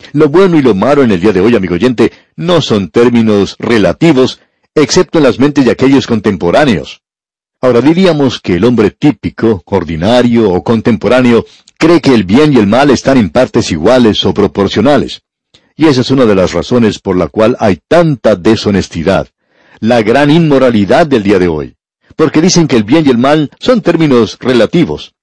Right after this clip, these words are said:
Y Dios dice que eso no es así, amigo oyente. Él dice que son como la luz y las tinieblas. Ah, estas son palabras maravillosas. Luego dice,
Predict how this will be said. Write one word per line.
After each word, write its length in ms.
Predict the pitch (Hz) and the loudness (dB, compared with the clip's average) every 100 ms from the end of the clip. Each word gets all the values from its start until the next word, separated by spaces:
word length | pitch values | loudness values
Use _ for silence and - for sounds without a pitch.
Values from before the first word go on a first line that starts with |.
| _ _ _ | _ _ _
Y 120 | - 117 | -2 0
Dios 180 | 139 | 2
dice 300 | 120 143 127 | 2 2 0
que 100 | 120 | 0
eso 200 | 117 - | -2 -2
no 220 | 85 90 113 | -2 0 0
es 160 | 107 | 0
así, 280 | 110 101 170 | 0 0 0
amigo 200 | 143 104 | 0 0
oyente. 400 | 87 76 65 69 _ - | 0 -4 -6 -14 _ -4
Él 160 | 139 143 | 0 2
dice 260 | 151 - | 2 2
que 140 | 113 95 | -2 0
son 220 | 135 135 | 0 -2
como 280 | 107 107 92 | 0 -2 0
la 160 | 85 | -2
luz 440 | 76 170 220 - - - | 0 2 2 -2 -10 0
y 100 | 127 | 2
las 200 | 107 - | 2 -2
tinieblas. 640 | 92 92 78 67 62 - _ _ _ _ - | -2 -2 -2 -6 -14 -20 _ _ _ _ -6
Ah, 320 | 110 127 127 | 0 2 2
estas 300 | 107 101 110 | 0 0 -2
son 180 | - 139 | 0 -2
palabras 560 | - 87 120 117 110 - | -2 -2 0 2 0 0
maravillosas. 960 | 104 101 90 85 87 95 - - - - _ _ _ _ | -2 0 -2 -2 -2 -2 -2 -10 -14 -18 _ _ _ _
Luego 180 | 143 135 | -2 0
dice, 460 | 123 139 - 104 | 2 2 2 0